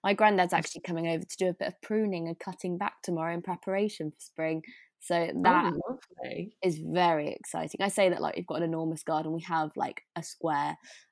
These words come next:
Speaker 1: but, um, enough to put a lounger out there.
Speaker 2: Yeah, no, I love your garden. It's really, it's really nice. Um, and we've, we've just, I say we, I've had absolutely nothing to do with it,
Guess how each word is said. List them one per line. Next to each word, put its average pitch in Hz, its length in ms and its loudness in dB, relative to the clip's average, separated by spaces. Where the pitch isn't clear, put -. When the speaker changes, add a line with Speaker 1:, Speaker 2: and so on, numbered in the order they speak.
Speaker 1:
but, 170 140 8
um, 160 380 4
enough 240 360 2
to 226 100 -2
put - 180 -4
a 185 60 2
lounger 160 500 0
out - 260 -4
there. 170 240 -4
Speaker 2:
Yeah, 233 220 4
no, 339 240 2
I 196 100 8
love 214 240 2
your 190 140 2
garden. 151 320 -2
It's - 180 -8
really, 196 240 -2
it's 175 180 -4
really 185 220 -2
nice. 147 460 -8
Um, 170 180 2
and 170 220 0
we've, 220 240 2
we've 196 260 2
just, - 220 -8
I 160 80 -6
say 139 200 -6
we, 139 280 -6
I've 160 160 -2
had 165 240 -4
absolutely - 540 -4
nothing 156 420 -2
to 160 80 -8
do 151 220 -4
with 156 100 0
it, 214 160 2